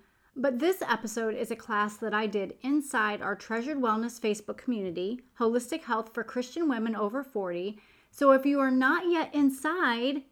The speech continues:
what are you waiting for, my friend? Come on in and be sure to answer the questions so Facebook <laughs> knows you are a real human. <laughs>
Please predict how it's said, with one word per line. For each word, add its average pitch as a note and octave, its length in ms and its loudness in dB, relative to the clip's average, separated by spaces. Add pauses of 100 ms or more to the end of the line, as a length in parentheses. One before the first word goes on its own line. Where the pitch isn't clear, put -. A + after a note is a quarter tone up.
(100)
what E4 320 2
are - 20 4
you F#4+ 180 6
waiting E4+ 320 0
for, D#4 240 0
my C4 160 2
friend? C4+ 520 0
Come D#4 200 -2
on F#4+ 200 2
in B3+ 380 0 (300)
and B3+ 120 2
be C#4 120 2
sure D#4 380 -4
to E4+ 200 -8
answer B3+ 340 -6
the D4 100 -8
questions G#3+ 560 -4
so A3 140 -6
Facebook C4+ 600 2
<laughs> - 40 -8
knows D#4+ 520 2
you A#3+ 300 0
are G#3+ 300 2
a A3 160 0
real G#3 300 -2
human. G#3 640 -4 (200)
<laughs> C#4 80 -4